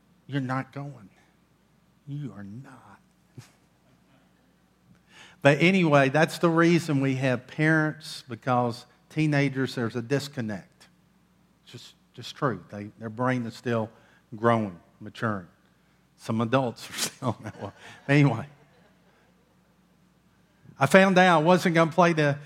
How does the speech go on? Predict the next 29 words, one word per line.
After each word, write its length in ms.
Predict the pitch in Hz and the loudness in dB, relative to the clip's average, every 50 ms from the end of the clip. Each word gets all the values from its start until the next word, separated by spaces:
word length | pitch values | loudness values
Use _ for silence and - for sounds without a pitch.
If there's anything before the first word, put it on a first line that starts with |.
| - - _ _ _ _ | -20 -20 _ _ _ _
uh, 320 | 135 131 123 123 123 123 120 123 120 - _ _ _ _ _ - | 0 2 2 2 2 -2 -4 -8 -14 -20 _ _ _ _ _ -4
the 80 | 131 139 | 0 0
N 100 | 151 160 | 2 2
B 160 | 151 151 147 147 | 2 2 4 4
A, 400 | 147 147 147 143 143 143 143 - - _ | 4 4 2 0 -2 -4 -6 -10 -18 _
and 340 | 127 127 127 127 123 120 123 | -8 -4 -2 -2 -2 -2 -2
I 140 | 120 120 120 | -2 -4 -4
decided, 460 | 120 - - 135 127 123 120 117 113 - | -6 -4 -2 0 2 2 0 -2 -4 -8
you 100 | - 143 | -8 -4
know, 200 | 156 147 127 110 - - | -2 -2 -2 -4 -6 -6
I 100 | 120 151 | -6 -4
need 240 | 180 170 139 120 113 | -2 -2 -2 -4 -4
to 200 | 117 113 113 117 - _ _ _ _ _ _ _ _ _ _ _ _ | -6 -8 -8 -10 -12 _ _ _ _ _ _ _ _ _ _ _ _
get 160 | _ 135 127 - | _ -6 -6 -6
some 160 | - 117 104 | -8 -10 -12
schooling 440 | - - 151 180 214 170 117 98 92 | -6 -2 0 0 2 0 -2 -4 -6
here. 260 | 107 95 95 107 - _ _ _ _ _ _ _ _ _ _ _ _ _ _ _ _ _ _ _ _ _ _ _ _ _ _ _ _ _ _ _ _ _ _ _ _ _ _ _ _ _ _ _ _ _ _ | -10 -12 -12 -14 -18 _ _ _ _ _ _ _ _ _ _ _ _ _ _ _ _ _ _ _ _ _ _ _ _ _ _ _ _ _ _ _ _ _ _ _ _ _ _ _ _ _ _ _ _ _ _
So 160 | _ - 143 | _ -2 0
I 60 | 127 117 | 0 0
decided 260 | - - 143 123 117 | 0 0 0 0 0
to 60 | 120 | 0
go 140 | 120 120 117 | -2 -2 -2
to 60 | 113 | -4
school. 300 | - - - 143 139 131 | -6 -2 0 0 2 2
I 80 | 120 117 | 0 -2
had 200 | 120 143 139 123 | -2 -4 -4 -4
to 60 | 123 | -6
take 320 | - - 139 127 - - | -6 -4 -4 -6 -6 -8
tests 640 | - - - 147 143 139 139 131 - - - - - | -12 -6 -2 -2 0 0 -2 -4 -8 -12 -14 -16 -20